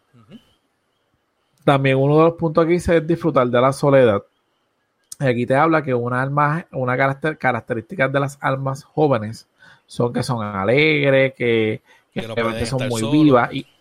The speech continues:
Speaker 2: Ajá. Pero dice que cuando ya u-, tú has vivido algo o has tenido varias vidas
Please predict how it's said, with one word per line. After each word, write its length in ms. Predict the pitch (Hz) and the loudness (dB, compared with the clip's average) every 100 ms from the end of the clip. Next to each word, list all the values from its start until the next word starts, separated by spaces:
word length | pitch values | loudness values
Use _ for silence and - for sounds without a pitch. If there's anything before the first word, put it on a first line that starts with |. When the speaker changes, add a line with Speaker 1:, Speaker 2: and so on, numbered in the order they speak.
| _ _ _ _ _ _ _ _ _ | _ _ _ _ _ _ _ _ _
Speaker 2:
Ajá. 460 | 123 107 123 117 - _ _ _ _ _ - | -2 0 2 0 -2 _ _ _ _ _ 2
Pero 260 | 135 135 | 6 6
dice 280 | 147 156 190 | 4 0 -2
que 180 | 151 135 | -4 -6
cuando 560 | 135 131 127 123 123 | -4 -2 -4 -2 -2
ya 240 | 123 123 123 | -2 -2 -2
u-, 240 | 127 - _ | -2 -6 _
tú 120 | 165 170 | 0 2
has 140 | 165 | 2
vivido 680 | 175 175 175 170 165 170 - - | 0 0 0 0 2 0 -2 -4
algo 720 | 156 160 147 113 107 98 131 - _ _ _ _ _ _ | 0 2 2 0 -2 -6 -8 -14 _ _ _ _ _ _
o 140 | 120 113 | -2 -2
has 100 | - | -2
tenido 440 | 123 127 143 147 | -8 -4 -4 -4
varias 580 | 120 117 110 123 143 139 | -4 -2 0 -2 -6 -8
vidas 640 | 143 143 110 92 117 - | -4 -2 -2 -4 -8 -14